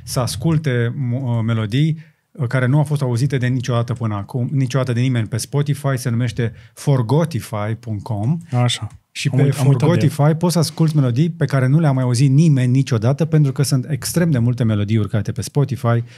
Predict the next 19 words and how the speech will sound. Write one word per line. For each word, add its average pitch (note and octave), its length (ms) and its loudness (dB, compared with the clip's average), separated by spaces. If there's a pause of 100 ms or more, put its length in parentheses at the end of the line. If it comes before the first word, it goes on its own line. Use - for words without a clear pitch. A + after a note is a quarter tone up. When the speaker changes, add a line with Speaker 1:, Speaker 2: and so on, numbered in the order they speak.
(180)
Speaker 1:
pe B2+ 100 -4
care A#2+ 220 2
nimeni A2+ 540 4
nu A#2+ 140 6
le-a G#2 260 2
ascultat G2 440 -2
niciodată. G2 600 -4 (260)
Și - 160 -12
s-ar - 80 2
putea G#3 120 -2
ca G3 100 0
una F#3+ 100 2
dintre D3 320 2
ele C#3 180 2
să D#3 140 -2
fie D#3 520 0
o E3+ 80 -6
melodie E3+ 320 0
valoroasă. F3 500 -2